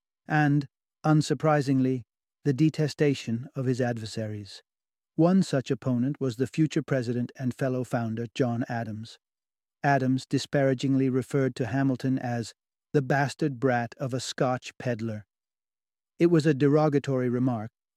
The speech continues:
but it held a ring of truth. Born on the Caribbean island of Nevis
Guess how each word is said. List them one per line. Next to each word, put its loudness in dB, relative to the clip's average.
but 2
it 2
held 0
a -2
ring 2
of -4
truth. -6
Born 6
on 4
the 2
Caribbean 4
island 2
of -2
Nevis 0